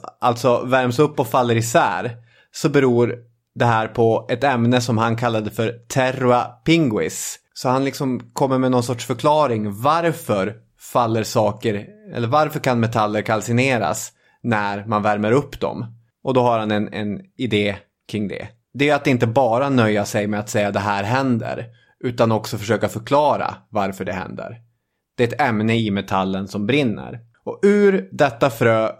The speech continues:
kommer den teori inom kemi som sedan kommer vara förhärskande under dryga hundra år.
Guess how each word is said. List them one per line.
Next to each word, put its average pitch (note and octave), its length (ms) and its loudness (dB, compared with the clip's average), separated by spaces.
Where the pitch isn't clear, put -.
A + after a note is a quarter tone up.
kommer A#2+ 260 2
den A2+ 220 2
teori A2 500 0
inom A2+ 220 0
kemi G#2+ 520 -2
som A#2 200 -4
sedan A2+ 240 2
kommer A2+ 160 0
vara G#2+ 220 2
förhärskande A#2+ 960 2
under A2 540 0
dryga G#2+ 680 0
hundra A2 480 -2
år. G#2+ 380 0